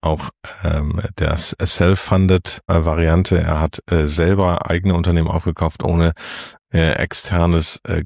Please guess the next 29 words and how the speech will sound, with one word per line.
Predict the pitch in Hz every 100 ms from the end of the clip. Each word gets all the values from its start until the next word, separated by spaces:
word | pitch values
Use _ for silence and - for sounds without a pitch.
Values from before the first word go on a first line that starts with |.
| -
Kapital | - 82 82 - - 80 82
von | 80
Investoren | 80 82 76 - - - 104 123 135 _ _ _
und | - 82 82 82 - -
hat | 87 80 80
eben | 85 82 78
nochmal | 76 78 73 78 -
sozusagen, | 87 78 - 76 76 73 - - - _ -
äh, |
aufgezeigt, | 76 80 - - - 76 -
was | -
für | 85
Möglichkeiten | 78 76 82 - 80 - 73 76 - _ _
es | - - -
eigentlich | - 80 - -
gibt, | - - - - -
das | -
Ganze | - 78 73
so | 80 80 80
aufzubauen, | - - 76 - 73 73 71 - - - - _
dass | 82 73
man | 78
eben | 82 78 71 71 - _ -
in | 80
seinem | 76 76 80 85
Fall, | 76 - 80 76
sagte | 73 - 76
er | 76 78
nochmal | 76 76 73